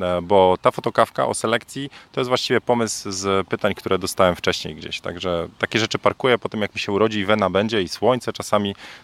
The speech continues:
to wtedy nagrywam takie rzeczy. No, to do zobaczenia. Jutro nie ma fotokawki, bo jutro jest wolne. A w piątek nie wiem, możliwe, że sesję będę robił.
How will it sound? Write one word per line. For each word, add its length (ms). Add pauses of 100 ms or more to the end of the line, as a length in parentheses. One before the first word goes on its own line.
to 180
wtedy 280
nagrywam 480
takie 240
rzeczy. 320 (400)
No, 180 (440)
to 120
do 140
zobaczenia. 640
Jutro 460
nie 140
ma 120
fotokawki, 580
bo 100
jutro 260
jest 460 (1040)
wolne. 480 (840)
A 60
w 40
piątek 320
nie 120
wiem, 140
możliwe, 320
że 80
sesję 300
będę 200
robił. 200